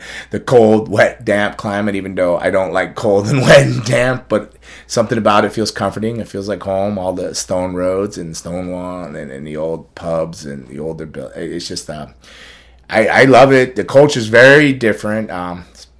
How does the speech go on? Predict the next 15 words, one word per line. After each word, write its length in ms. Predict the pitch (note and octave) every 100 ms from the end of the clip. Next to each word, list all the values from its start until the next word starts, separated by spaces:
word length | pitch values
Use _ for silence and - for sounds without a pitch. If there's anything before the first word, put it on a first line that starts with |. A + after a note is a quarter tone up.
| -
especially 440 | - - - A2
the 60 | F2
word 280 | F2+ F#2 D#2
terminologies 680 | F#2 E2+ E2+ E2+ E2+ F2+
and 80 | E2+
slang 340 | - E2+ E2+ F2
like 220 | E2+ E2
that 240 | F2 F#2
is 80 | F2
different. 420 | - E2 E2+ E2
Food 260 | - F#2 F2+
is 120 | E2+
different, 500 | F2+ E2 D#2+ E2 D#2+
you 60 | E2
know. 300 | E2 D#2+